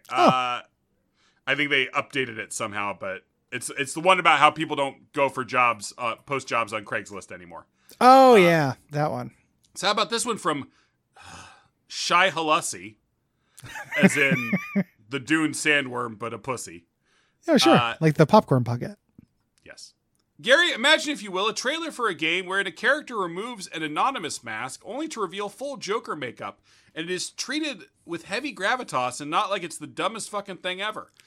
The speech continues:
Speaker 2: Truly, only a genius could conceive of something so profound.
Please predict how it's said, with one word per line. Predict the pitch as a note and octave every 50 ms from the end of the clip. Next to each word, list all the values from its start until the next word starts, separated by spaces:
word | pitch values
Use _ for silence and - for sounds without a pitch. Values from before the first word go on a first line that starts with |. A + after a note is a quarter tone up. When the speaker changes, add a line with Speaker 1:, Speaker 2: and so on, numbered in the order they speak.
| _ _ _ _ _ -
Speaker 2:
Truly, | - - D4+ E4 D#4+ C4+ A3+
only | F3+ G3+ B3 D4+ D#4+ D4+
a | A#3+ E3+
genius | B2+ - G#3+ B3+ C#4 C#4+ A3+ - -
could | - D#3+ D3
conceive | - D3+ D3 - D3 C#3+
of | C#3 C3 C3
something | D3+ D3 B2+ D3 C#3+
so | - - D3 C3+
profound. | - C#3 B2+ - F#3+ F3 D3 B2 A#2 G#2